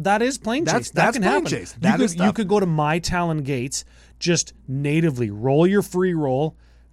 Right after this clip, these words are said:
Speaker 1: go to the Talon Gates, roll once, get nine mana. If you don't use it, you get mana burned, but so you use eight of it.
Speaker 2: Yeah.
Speaker 1: And you take one and you cast, like, four things.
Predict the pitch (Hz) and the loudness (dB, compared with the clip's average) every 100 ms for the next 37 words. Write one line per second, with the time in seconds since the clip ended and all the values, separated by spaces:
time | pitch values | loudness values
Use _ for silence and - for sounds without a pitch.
0 | - 151 170 170 151 156 160 139 127 131 | -2 2 2 0 -4 -4 -4 -2 -2 -4
1 | - - - 120 143 180 196 151 135 147 | -6 -14 -12 -2 4 4 4 2 -2 -4
2 | - - 143 139 170 139 131 143 156 160 | -8 -12 -8 -4 -2 -2 -2 0 0 2
3 | 180 196 180 156 135 90 - - 165 165 | 2 0 0 -2 -4 -10 -12 -10 -2 0
4 | 143 196 196 269 294 165 175 180 151 190 | 2 0 2 0 0 -2 -6 -6 -4 -4
5 | 247 151 123 131 165 - - - 190 180 | -2 -4 -4 -6 -8 -12 -20 -6 -4 -2
6 | - 143 147 147 131 147 151 - 113 123 | 0 0 0 0 0 -2 -2 -8 -6 -4
7 | 117 101 - - - - 117 123 160 165 | -6 -8 -20 -20 -20 -12 -4 0 2 4
8 | - 165 135 120 123 123 160 180 165 160 | 4 2 0 -4 -4 -2 -2 -2 -2 -2
9 | - 143 135 - 127 - 127 - 95 80 | -2 -4 -4 -6 -10 -4 -4 -4 -10 -16